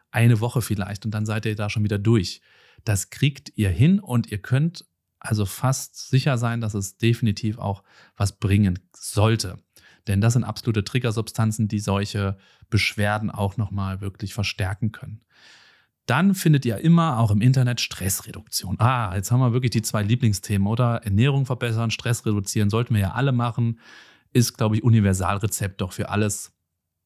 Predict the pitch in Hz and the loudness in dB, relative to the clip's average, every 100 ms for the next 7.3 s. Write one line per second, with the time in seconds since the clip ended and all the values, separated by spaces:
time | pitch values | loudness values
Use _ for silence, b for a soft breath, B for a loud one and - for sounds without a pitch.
0 | _ _ - 113 127 123 110 101 - 113 | _ _ -4 -2 0 2 0 0 -2 -4
1 | - 104 - 110 104 117 143 - 135 - | -2 -4 -2 -2 0 0 -2 -2 -2 0
2 | 120 139 123 110 127 170 170 147 147 - | -2 0 2 4 6 4 4 -2 -4 -8
3 | 113 156 185 139 135 123 101 - 101 - | -2 0 2 4 2 2 -4 -8 -12 -16
4 | B B B B B B B _ _ _ | B B B B B B B _ _ _
5 | _ 120 113 123 131 147 147 123 113 160 | _ 2 4 4 2 0 0 0 2 2
6 | 98 87 98 92 95 98 92 95 85 - | 2 -2 -8 -6 -4 -4 -4 -6 -6 -2
7 | 110 87 | -2 -2